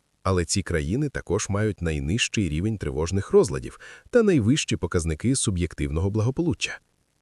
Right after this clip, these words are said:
Як їм це вдалося? Вони замінили страх довірою. Довірою до соціальних інститутів, які реально працюють.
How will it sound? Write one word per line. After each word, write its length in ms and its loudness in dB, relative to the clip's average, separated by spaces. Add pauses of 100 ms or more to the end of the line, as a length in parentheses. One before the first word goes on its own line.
(180)
Як 340 -4
їм 100 0
це 120 2
вдалося? 480 0 (420)
Вони 260 4
замінили 500 4
страх 380 0
довірою. 500 0 (320)
Довірою 500 2
до 100 -2
соціальних 520 0
інститутів, 640 0 (260)
які 240 2
реально 340 2
працюють. 560 -6